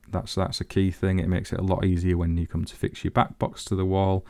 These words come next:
And also to break out enough around your, your grommet where your cables are gonna enter, or your, your conduit, or whatever you're using in the wall itself, that it can actually get into the knockout, 'cause that's another thing that can,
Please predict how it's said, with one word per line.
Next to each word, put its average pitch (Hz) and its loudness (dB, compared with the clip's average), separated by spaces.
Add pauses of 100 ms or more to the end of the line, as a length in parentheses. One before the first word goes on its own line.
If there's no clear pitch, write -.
(400)
And 85 2
also 101 4
to - -2
break 104 4
out 98 4
enough 101 6
around 92 4
your, 90 2
your 90 0
grommet 104 6
where 92 4
your 90 4
cables 98 2
are - 0
gonna 87 2
enter, 92 2 (480)
or 82 0
your, 85 0
your - -2
conduit, 95 4
or 82 4
whatever 90 2
you're 90 4
using 90 2
in 87 2
the 87 2
wall 85 2
itself, 85 -2 (340)
that - -4
it - -4
can 90 0
actually 85 0
get 80 0
into 80 0
the 80 0
knockout, 80 0
'cause - -12
that's - -4
another 92 0
thing 85 0
that 82 -4
can, 80 0